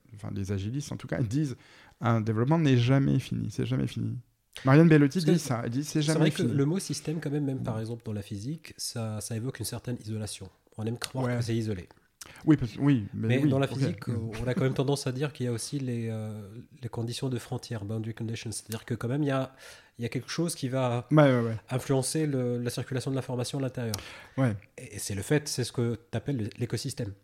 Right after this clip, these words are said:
Speaker 1: Alors, en fait, quand je, quand je, enfin, euh, pour moi, ma, ma vision de, je suis pas, je suis pas un expert en, en systémique et, et, et encore moins en physique, euh, loin de là. Mais ma vision d'un système, c'est le, l'ensemble des, des choses que t'as envie de considérer dans ton modèle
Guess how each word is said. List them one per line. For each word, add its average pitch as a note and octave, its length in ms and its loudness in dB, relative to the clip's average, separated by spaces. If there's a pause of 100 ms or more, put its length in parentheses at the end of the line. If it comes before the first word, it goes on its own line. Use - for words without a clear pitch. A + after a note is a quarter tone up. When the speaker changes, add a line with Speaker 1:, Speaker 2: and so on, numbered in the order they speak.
(120)
Speaker 1:
Alors, - 200 4
en - 40 0
fait, F#3+ 200 0
quand C3+ 100 -2
je, - 100 -6
quand A#2+ 180 -8
je, A#2 100 -10
enfin, A#2 280 -2 (100)
euh, A2+ 320 -2 (140)
pour C3 100 4
moi, E3+ 140 6
ma, B2 300 4
ma A#2+ 400 2
vision C3 440 0
de, A#2 180 2
je G2+ 60 -6
suis - 120 -4
pas, G#2+ 120 -4
je F#2+ 60 -4
suis - 100 -10
pas G#2+ 100 -4
un G2+ 100 -4
expert A2+ 420 -6
en, G2+ 440 -4
en G2+ 40 -2
systémique A#2+ 720 0
et, G2+ 600 -2
et, G#2 100 -4
et F#2+ 40 -4
encore G#2+ 300 -6
moins G#2 120 -8
en G2+ 40 -12
physique, D3 400 -12
euh, A2 100 -8
loin G#2 180 -4
de A2 80 -2
là. F3+ 140 -4 (580)
Mais A#2 220 4
ma B2+ 140 4
vision D#3 240 4
d'un E3+ 80 4
système, F3+ 420 2
c'est C3+ 400 0
le, A#2 800 2 (2000)
l'ensemble D#3+ 680 0
des, A#2 400 0
des A2 640 -2
choses F3+ 320 0
que - 100 -4
t'as B2 100 -4
envie B2 140 -2
de - 40 -16
considérer D3+ 580 4
dans A#2 120 -2
ton A2+ 160 -4
modèle C3 560 4